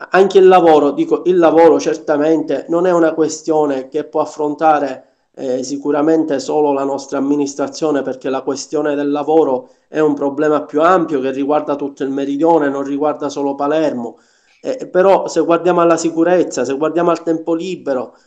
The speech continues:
se guardiamo ai servizi offerti dall'amministrazione, questi sì che, eh, fanno il peso specifico, eh, negativo in questa classifica, Presidente. Eh, questo ci tenevo a sottolineare.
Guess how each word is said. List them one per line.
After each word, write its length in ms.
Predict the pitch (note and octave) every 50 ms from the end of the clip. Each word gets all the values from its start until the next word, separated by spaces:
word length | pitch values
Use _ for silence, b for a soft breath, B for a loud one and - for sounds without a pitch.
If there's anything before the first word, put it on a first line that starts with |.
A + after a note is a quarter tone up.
| b b
se 160 | _ - D3
guardiamo 420 | C#3+ C#3+ E3 E3 E3 F#3 F3+ F3+ F3
ai 140 | F3 E3 E3
servizi 540 | E3 E3+ E3 E3 - F#3 F#3 F3+ - -
offerti 460 | F3 E3+ - - F3+ E3+ - - - D#3+
dall'amministrazione, 1300 | E3 D#3+ D#3+ E3 D#3+ E3 E3 E3 E3 D#3+ E3 - E3 D#3+ D#3+ E3 - F#3+ F#3 F3+ D#3+ C#3 B2 B B B B B B B B
questi 380 | - F#3+ G3+ G3 - - E3
sì 340 | - D#3 F3 G3 F#3+ E3 C#3
che, 260 | - D#3 C#3+ C#3 C3
eh, 140 | - C#3 C3 B2
fanno 340 | - D#3 E3 E3+ E3 D#3+
il 180 | D#3 D3+ C#3+ -
peso 420 | - - D#3+ D#3+ D#3 C#3+ - D#3
specifico, 1080 | C#3+ D3 - - D#3+ D3 C#3+ - E3+ E3+ E3 D3+ - D#3 C3+ - D3 C#3 C3+ B2+ B B B B B B B _
eh, 440 | _ - C3+ B2+ B2+ B2+ B2+ B2+ C3
negativo 680 | C#3 D#3 F3 F3 F3 E3 E3 E3 F#3+ F#3+ E3+ D3 C#3+ C#3
in 80 | C3+
questa 320 | C3 D3 C3+ C3 - D3 C3+
classifica, 720 | C#3 C#3+ C3+ B2 - - - C3 A#2+ B2 B2+ B2 B2 A#2+
Presidente. 720 | B2 C3+ B2+ B2+ C3+ B2+ A#2+ A#2 A#2 A2+ A2 - - _ _ _ _ _ _ _ _ -
Eh, 460 | D3+ C#3 B2+ C3 C3 B2+ B2 A#2 - - -
questo 380 | F#3 F3 D3 - - D3 B2+
ci 180 | - - B2+ A#2+
tenevo 320 | - B2+ B2 B2 A#2+ A#2
a 40 | A#2
sottolineare. 840 | A#2 - - A#2+ A#2+ - B2+ A2+ A2+ A2+ B2+ C3+ C3 A#2 A2+ _ _